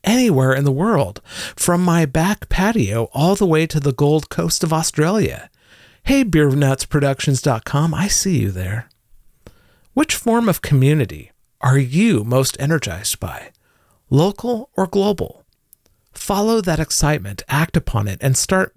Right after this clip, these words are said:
building a community of interesting people who care about similar causes and concerns that transcend place, boundaries, and politics.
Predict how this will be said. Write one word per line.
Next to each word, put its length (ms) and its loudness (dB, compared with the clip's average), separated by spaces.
building 480 2
a 120 -2
community 840 2
of 140 2
interesting 420 -2
people 480 -2
who 140 2
care 360 -2
about 320 0
similar 460 0
causes 580 -2
and 140 -2
concerns 640 0
that 120 2
transcend 640 -2
place, 640 0
boundaries, 840 -2
and 180 2
politics. 840 -2